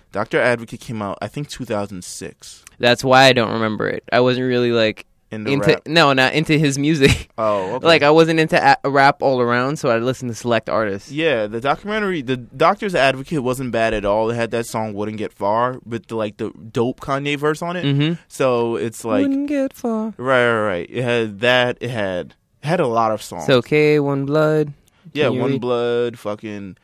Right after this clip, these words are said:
Speaker 1: Compton with will.i.am. This was dope. People don't, people, like, sleep on that shit. Um, Doctor's Advocate with Busta Rhymes, where he's, like, r-, pretty much, like, mocking, not mocking, but he's, like, rapping with the same voice as Doctor Dre. Literally, you think it's Doctor Dre, but it's him, and I think that's where it all started.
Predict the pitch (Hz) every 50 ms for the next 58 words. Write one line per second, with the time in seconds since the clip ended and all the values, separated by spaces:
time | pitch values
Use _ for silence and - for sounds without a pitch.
0 | _ _ - - 139 143 147 - 165 160 143 123 113 110 120 120 120 120 117 117
1 | 117 117 113 110 117 - - 117 107 92 101 101 107 101 - - - 120 101 110
2 | 110 104 104 - - - _ - 117 - 107 101 92 90 - - - 104 - -
3 | 95 95 90 76 - - 95 76 65 - _ _ _ _ _ _ _ - 101 101
4 | 104 101 98 98 95 104 95 90 120 120 123 - - 131 117 120 104 110 113 110
5 | 117 117 - 123 110 107 110 104 98 98 110 110 - - 113 107 104 101 104 107
6 | 110 113 107 104 104 107 107 90 95 98 95 - 107 107 107 - - 127 110 107
7 | 104 101 92 - - 85 90 90 101 101 107 110 107 101 95 92 - - 110 104
8 | 98 - _ 120 147 - 147 127 113 110 120 120 - 165 160 147 123 113 110 123
9 | 135 113 117 104 92 104 110 113 107 113 117 113 107 - 104 - - 113 110 110
10 | 104 101 101 104 104 104 - 92 95 90 85 82 - - 104 90 98 101 101 110
11 | 117 113 - _ _ _ _ _ _ _ _ _ _ _ - 117 127 131 131 131
12 | 127 120 117 113 - 127 120 113 107 95 98 101 101 - - 98 - 110 98 95
13 | - 95 92 90 - 113 101 92 90 90 87 90 107 - 107 95 92 87 - 95
14 | 87 82 76 71 82 - - 92 92 92 92